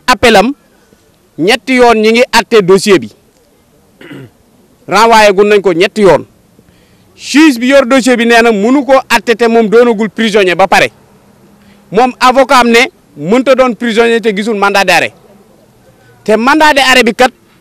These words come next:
mi ngi ci bureau ki nga xam ne moo ko war a contresigner muy procureur lu mat at bi jugement bi amee léegi signé gu ko. Tey ñëw nañ muy préfet, muy gouverneur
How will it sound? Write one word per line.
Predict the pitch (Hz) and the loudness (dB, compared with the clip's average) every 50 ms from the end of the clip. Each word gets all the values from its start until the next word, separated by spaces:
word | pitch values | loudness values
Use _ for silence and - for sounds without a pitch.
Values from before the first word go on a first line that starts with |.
| _ _ _ _ _ _ _ _ | _ _ _ _ _ _ _ _
mi | 147 135 139 180 233 | -16 -10 -6 -2 -2
ngi | 262 262 240 | 0 0 -2
ci | - 262 | -4 -4
bureau | 220 208 262 269 269 262 233 | -4 -2 0 0 0 0 -2
ki | - - 262 262 | -4 -8 -4 -2
nga | 269 | -2
xam | 226 247 254 | -2 -2 -2
ne | 240 226 | -2 0
moo | 220 233 247 254 | 0 2 0 2
ko | 240 | 2
war | 254 262 240 | 2 2 0
a | 208 | 0
contresigner | - - 269 269 214 196 - - 226 214 214 233 254 _ - | -2 -2 -4 -4 -4 -8 -8 -6 -2 0 0 -2 -2 _ -4
muy | 180 208 220 | -4 -4 -2
procureur | - - 262 277 208 269 233 226 233 254 - _ _ _ _ _ _ _ _ _ _ _ - | -2 0 -2 0 2 2 2 2 2 0 -2 _ _ _ _ _ _ _ _ _ _ _ -10
lu | - 190 233 | -4 -2 -2
mat | 240 269 262 - _ _ - | 0 -2 -4 -4 _ _ -6
at | 254 262 - _ _ _ _ _ _ - | -6 -6 -6 _ _ _ _ _ _ -20
bi | 160 160 202 214 | -12 -10 -8 -4
jugement | 208 262 254 247 254 240 233 | -2 -2 0 0 0 0 0
bi | 233 - | 0 -2
amee | 233 233 226 214 | -2 0 0 2
léegi | 214 214 214 208 240 214 | 2 0 -2 -2 -4 -10
signé | 135 143 190 214 220 208 | -8 -6 -2 0 2 2
gu | 185 151 139 | 0 0 -4
ko. | 123 104 - _ _ _ _ _ _ _ - | -8 -10 -12 _ _ _ _ _ _ _ -4
Tey | 311 277 254 | -2 0 0
ñëw | 233 233 247 269 262 | 0 0 0 0 2
nañ | 233 190 143 117 _ _ _ _ _ _ _ _ _ _ _ _ _ _ _ _ _ _ _ _ - | 2 0 0 -2 _ _ _ _ _ _ _ _ _ _ _ _ _ _ _ _ _ _ _ _ -6
muy | 147 180 214 220 | -2 -2 -2 0
préfet, | - - 285 294 277 233 254 254 269 262 - _ _ _ _ _ _ _ _ _ _ _ _ _ _ _ - | 0 0 0 0 2 2 0 0 0 -2 -4 _ _ _ _ _ _ _ _ _ _ _ _ _ _ _ -8
muy | 175 220 233 214 | -6 -4 -4 -4
gouverneur | 170 226 269 294 285 262 269 269 269 269 277 | 0 2 2 4 4 4 4 2 2 2 0